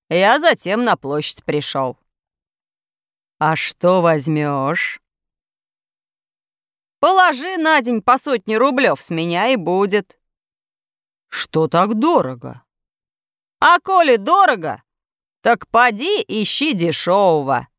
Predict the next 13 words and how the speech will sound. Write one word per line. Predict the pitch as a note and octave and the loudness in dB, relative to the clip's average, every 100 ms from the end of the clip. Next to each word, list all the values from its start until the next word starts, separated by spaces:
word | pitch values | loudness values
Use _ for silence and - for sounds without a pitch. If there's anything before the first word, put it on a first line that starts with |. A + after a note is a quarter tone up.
| _ _ - | _ _ -4
Вишь, | D#4 A4+ - | 0 2 0
сколько | - - B3+ D#3+ F#3+ | -2 0 0 0 -2
народу | G#3 C#4 C#4+ G3 D#3+ | 2 4 2 -2 -6
здесь | D#3 E3+ D#3+ | -4 -6 -4
было. | F#3 F#3+ C3+ - _ _ _ _ _ E3 | -2 0 -2 -4 _ _ _ _ _ 0
А | F#3 | 0
как | A#3 G3 | 2 -2
ты | - A3+ | -2 -4
приехал, | - B3 A3+ F#3+ G3+ D4 | 0 0 2 0 0 -2
все | D4+ G#3 G3 | -2 0 2
разбежались». | A3 B3 F4 C4+ G3+ A#3 B3 - - _ _ _ _ _ _ _ _ _ _ _ - | 2 0 0 2 4 2 0 -4 -12 _ _ _ _ _ _ _ _ _ _ _ -2
«Ну | D#3+ F3 F3 | 0 2 2
ладно, | F#3+ F#3 D#3 C#3 C3+ B2+ | 4 2 0 -4 -10 -12